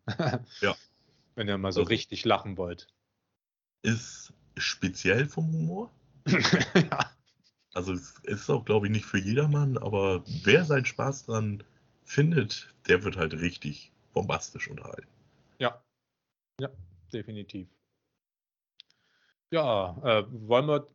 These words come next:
Speaker 1: weiter Hausaufgabe machen? Willst du eine Hausaufgabe vergeben?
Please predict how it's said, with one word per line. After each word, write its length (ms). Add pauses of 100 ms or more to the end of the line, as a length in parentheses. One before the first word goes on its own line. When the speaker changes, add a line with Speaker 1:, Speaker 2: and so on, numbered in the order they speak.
(200)
Speaker 1:
weiter 500
Hausaufgabe 600
machen? 280
Willst 200
du 60
eine 180
Hausaufgabe 680
vergeben? 560